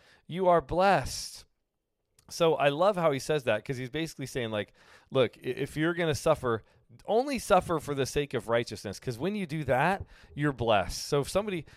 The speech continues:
and then when you're walking in such a way of, of absolute laid down love, of absolute perfect love, and again, we're not always gonna walk it out perfectly,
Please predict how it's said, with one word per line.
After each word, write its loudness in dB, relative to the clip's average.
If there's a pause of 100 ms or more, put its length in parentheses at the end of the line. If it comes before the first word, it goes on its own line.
(120)
and 0
then 0
when -2
you're 2
walking 2
in -4
such -4
a -2
way 2
of, 2
of -6
absolute 0
laid -2
down 0
love, 4 (220)
of 0
absolute -2
perfect -2
love, 6
and -4
again, -4
we're -4
not 0
always 2
gonna -4
walk 2
it -4
out -2
perfectly, -8